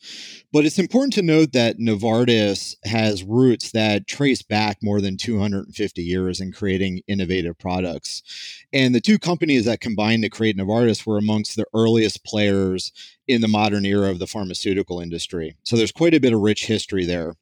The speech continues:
Let's see, we have over sixty key marketed products, but if you count the generics that Sandoz produces,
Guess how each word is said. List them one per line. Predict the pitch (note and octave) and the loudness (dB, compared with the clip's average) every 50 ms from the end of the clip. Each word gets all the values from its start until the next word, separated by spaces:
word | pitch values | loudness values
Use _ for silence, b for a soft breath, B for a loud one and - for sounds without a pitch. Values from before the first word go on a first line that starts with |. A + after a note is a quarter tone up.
| _ _ _ _ _ _ _ | _ _ _ _ _ _ _
Let's | - C3+ C3 | -4 -2 0
see, | - D#3 C#3+ B2+ | 4 4 4 4
we | B2 B2 | 4 2
have | A2+ C#3+ D#3+ E3+ | 2 2 2 4
over | D3 C#3+ C#3+ C3+ C#3+ C3+ | 4 2 4 4 2 2
sixty | C3 - - - - E3 E3 - - - - F#3+ E3+ D3 | 0 -2 -4 0 2 2 2 0 -4 -6 -2 0 0 0
key | - - - B2 A#2+ B2 B2 A#2+ A#2 | 0 -2 0 2 4 4 4 4 4
marketed | A#2 G#2+ G2+ G#2 G#2+ G2 - A2+ G#2 G#2 F#2+ - | 2 2 0 0 0 -2 -2 0 0 0 -2 -2
products, | - - G2 F#2 G2 F#2+ F2 F2 D#2+ D2 - - - - - - - _ _ - | -6 -6 -2 -2 -2 -2 -2 -4 -6 -8 -10 -10 -12 -10 -10 -12 -14 _ _ -4
but | - A#2+ A#2+ - | 0 0 0 2
if | C#3 B2 - | 0 0 2
you | D3 D3 | 0 -2
count | - - - F#3 F#3+ G#3+ A#3+ - | -2 -2 -2 0 0 0 0 0
the | - A3 | -2 -2
generics | C#3+ - C#3 A2 G#2 G2+ G2+ A2+ C3 D3+ - - | 0 0 0 2 2 0 2 2 2 0 -2 -2
that | - A2 - - | -6 -8 -8 -6
Sandoz | - - A2+ A2 B2 C#3 D#3 D#3+ | -4 -2 0 2 2 2 2 0
produces, | - - F3+ E3+ F3+ G3 G#3 - - A3+ G#3+ A3 A3+ G3+ - - | 0 -2 0 0 2 0 0 0 0 2 2 2 2 0 -6 -10